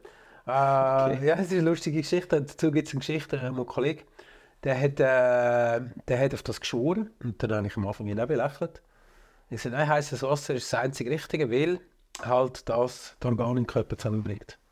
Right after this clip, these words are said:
Speaker 2: Okay.
Speaker 1: Und die Verdauung und alles drum und dran fördert. Und, äh, irgendwie habe ich dann angefangen mal, und, äh, seither trinke ich heißes Wasser.
Speaker 2: Okay, super.
Speaker 1: Genau,
Speaker 2: Ja, dann
Speaker 1: vielleicht werde ich mit dem mal wieder gesund, aber, äh, wir werden jetzt sehen.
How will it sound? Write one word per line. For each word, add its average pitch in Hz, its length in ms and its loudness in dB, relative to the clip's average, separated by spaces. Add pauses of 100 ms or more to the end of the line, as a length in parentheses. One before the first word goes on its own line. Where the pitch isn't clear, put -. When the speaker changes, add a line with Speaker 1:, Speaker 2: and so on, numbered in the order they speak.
(320)
Speaker 2:
Okay. - 280 -8
Speaker 1:
Und 113 120 0
die - 40 -14
Verdauung 117 440 -2
und 107 120 -12
alles 156 220 0
drum 156 180 -2
und 160 100 -4
dran 147 100 -4
fördert. 202 480 -2
Und, 170 420 2
äh, 156 460 6
irgendwie 160 280 0
habe 143 140 4
ich 139 80 -2
dann 127 140 -2
angefangen 165 420 0
mal, 151 340 2
und, 120 280 -4
äh, 117 340 -4
seither - 340 -6
trinke 113 280 -4
ich - 60 -20
heißes - 340 -10
Wasser. - 240 -12 (680)
Speaker 2:
Okay, 156 440 -2 (320)
super. - 400 -8 (180)
Speaker 1:
Genau, 139 180 4
Speaker 2:
Ja, 131 120 4
dann 120 100 0
Speaker 1:
vielleicht 156 300 4
werde 160 160 0
ich 143 80 -6
mit 151 160 0
dem 156 100 6
mal 147 120 4
wieder 139 120 0
gesund, 214 400 0
aber, 143 320 4
äh, 135 160 0
wir 123 140 -6
werden 117 140 -6
jetzt 117 200 -8 (120)
sehen. 113 320 -10